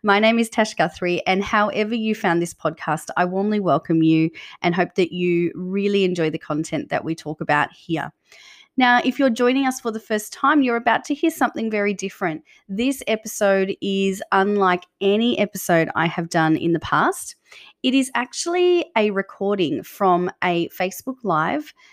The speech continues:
that I did a couple of weeks back with the gorgeous Crystal from The Gentle Counsellor. And Crystal organised a beautiful virtual event called the Aussie Mums Mental Health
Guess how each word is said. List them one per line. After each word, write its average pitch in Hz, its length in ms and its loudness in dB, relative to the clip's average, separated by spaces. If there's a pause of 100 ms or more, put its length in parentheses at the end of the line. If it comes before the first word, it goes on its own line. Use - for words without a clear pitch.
(100)
that 180 480 0 (100)
I 185 540 0
did 170 520 -2 (220)
a - 60 -8
couple 247 260 -4
of 262 140 -2
weeks 180 240 -2
back 233 240 0 (160)
with 190 180 -4
the 196 80 -2
gorgeous 185 420 -2
Crystal 175 520 -4
from 165 500 0 (400)
The 180 60 -4
Gentle 170 340 -2
Counsellor. - 600 -6 (480)
And 226 560 2
Crystal 254 480 -4
organised 196 680 0
a 185 140 2
beautiful 208 560 -2
virtual 185 440 -2
event 170 420 0
called 170 320 -2
the 170 140 2
Aussie 170 280 0
Mums 165 360 -2
Mental 170 300 -4
Health 156 320 -6